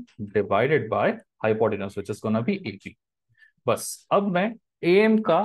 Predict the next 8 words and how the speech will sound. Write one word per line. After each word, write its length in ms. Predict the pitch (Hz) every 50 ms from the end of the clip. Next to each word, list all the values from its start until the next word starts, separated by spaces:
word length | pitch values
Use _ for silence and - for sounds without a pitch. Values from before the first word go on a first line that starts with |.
| 208 - -
अगर 300 | 131 127 143 151 175 113 123
description 520 | 131 123 - - 151 147 - - 165 160
यहाँ 220 | 139 120 123 139 123
पर 200 | 123 143 160 160 - -
लिख 160 | 120 120 -
के 120 | - 120
दिखा 280 | 104 110 - - 110 101
दूं 160 | 104 147 220